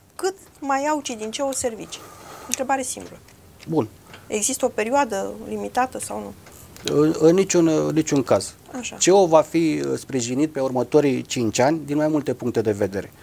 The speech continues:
Speaker 2: Odată, s-, plata pentru certificatele de, de emisii de, de carbon este garantată pentru următorii cinci ani.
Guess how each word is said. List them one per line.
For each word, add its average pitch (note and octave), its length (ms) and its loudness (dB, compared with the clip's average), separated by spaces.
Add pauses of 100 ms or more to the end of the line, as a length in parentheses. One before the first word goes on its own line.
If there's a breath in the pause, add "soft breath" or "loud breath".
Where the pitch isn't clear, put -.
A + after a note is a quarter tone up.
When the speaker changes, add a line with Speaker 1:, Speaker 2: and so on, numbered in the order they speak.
(240 loud breath)
Speaker 2:
Odată, D3+ 460 4 (340)
s-, - 220 -16 (420)
plata D#3+ 380 4
pentru B2+ 640 -2 (140)
certificatele A#2+ 760 -2
de, A2 460 -2 (420)
de A2+ 100 -2
emisii B2+ 300 -2
de, G#2+ 340 -2 (240)
de A#2+ 80 -2
carbon A#2+ 400 4
este E3+ 260 2
garantată C#3 400 0
pentru C#3 200 0
următorii C3+ 320 2
cinci B2 260 -2
ani. F#2+ 100 -4